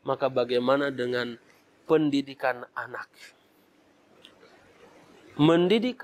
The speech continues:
anak di fase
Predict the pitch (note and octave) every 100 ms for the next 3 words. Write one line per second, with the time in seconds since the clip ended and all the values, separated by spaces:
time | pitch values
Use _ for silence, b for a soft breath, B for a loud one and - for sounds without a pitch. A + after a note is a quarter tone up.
0 | - G#3+ A3+ F#3 - _ _ _ _ _
1 | _ _ _ _ _ _ _ _ - -
2 | - D3 F#3+ - F3+ G3 G3+ - G#3 A3+
3 | -